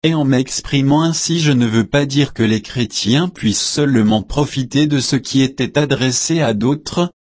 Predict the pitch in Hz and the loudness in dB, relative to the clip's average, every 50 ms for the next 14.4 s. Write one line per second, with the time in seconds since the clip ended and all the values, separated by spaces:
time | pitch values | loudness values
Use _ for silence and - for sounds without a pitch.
0 | _ _ - 147 139 131 117 110 107 98 - - 151 156 156 143 147 151 151 151 | _ _ 0 2 2 4 4 2 2 0 -2 0 2 2 2 4 2 2 2 2
1 | 139 123 113 113 110 104 - - - 160 160 151 151 147 135 - - - - 156 | 2 2 2 2 2 2 0 -2 -2 -2 -2 0 -2 -2 -2 -2 -6 -4 -2 0
2 | 151 135 113 101 92 80 - _ _ _ _ _ _ _ _ _ _ _ _ _ | 0 2 2 0 -2 -4 -8 _ _ _ _ _ _ _ _ _ _ _ _ _
3 | _ _ _ _ _ - 110 104 107 110 113 95 110 110 98 92 123 151 151 143 | _ _ _ _ _ -2 0 2 4 4 2 2 0 0 0 0 0 0 0 0
4 | 160 180 185 175 - - 131 113 104 120 147 147 113 117 143 151 - - 156 156 | 0 -2 -2 -2 -2 0 0 2 4 2 2 2 0 -2 -2 -2 -2 -2 0 2
5 | 139 120 110 - - 123 139 147 139 139 113 127 131 123 - - - 185 175 170 | 2 0 0 0 0 2 2 2 0 0 0 0 -2 -2 -2 -2 -2 -2 0 -2
6 | 131 110 113 107 - - - 127 120 - - - - 104 113 123 143 170 180 160 | 0 0 -2 -2 -2 -6 -4 -4 -4 -4 -4 -4 0 0 2 2 0 0 0 0
7 | 151 - - 151 156 156 127 104 101 110 143 165 165 160 113 110 110 107 - - | -2 -2 0 0 2 2 2 2 2 2 2 2 0 0 0 0 -2 -2 -2 -4
8 | - 120 110 104 - - - 107 98 98 104 131 151 _ _ _ _ - - - | -4 -4 -4 -4 -6 -6 -4 -2 -2 -2 -2 -4 -8 _ _ _ _ -10 -6 -6
9 | - - 113 101 101 104 104 107 113 127 139 143 131 113 107 110 107 - 120 117 | 0 0 2 2 4 2 4 4 4 4 2 2 0 2 2 0 2 2 0 -2
10 | 117 - - - 143 143 151 160 165 156 143 131 127 127 135 143 156 170 175 165 | -2 -4 -2 0 0 0 2 2 2 4 4 6 6 6 6 6 6 6 4 2
11 | 165 156 - - 113 104 98 104 127 143 151 151 151 147 - - - 107 92 92 | 0 -2 0 0 0 2 4 4 2 2 2 0 0 -2 -2 -2 -2 0 0 2
12 | 92 95 120 151 156 - _ _ _ _ - 123 117 131 147 160 165 139 - - | 0 0 -2 -4 -6 -10 _ _ _ _ 0 0 2 2 2 2 2 0 -2 -2
13 | - 139 143 135 - 143 127 113 - - 180 185 180 175 156 - 120 110 107 - | -2 -2 -2 0 0 0 0 0 0 -2 0 2 2 0 0 0 -2 -2 -2 -2
14 | - 127 104 98 90 85 85 - | -2 0 0 0 0 -2 -6 -10